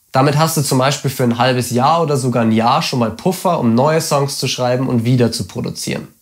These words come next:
Und zu diesem Thema jetzt noch ein Punkt, der mir wirklich am Herzen liegt.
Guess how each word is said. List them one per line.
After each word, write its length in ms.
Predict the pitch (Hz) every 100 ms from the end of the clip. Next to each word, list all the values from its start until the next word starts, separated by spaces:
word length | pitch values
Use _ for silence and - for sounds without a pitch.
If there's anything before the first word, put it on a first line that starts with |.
| _ -
Und 160 | 139
zu 100 | 131
diesem 280 | 135 175 180
Thema 300 | - 170 160
jetzt 160 | 135 -
noch 180 | 151 165
ein 80 |
Punkt, 260 | - 160 165
der 80 | 135
mir 140 | 127
wirklich 300 | 135 143 139
am 80 | 117
Herzen 420 | 110 107 - -
liegt. 320 | - - -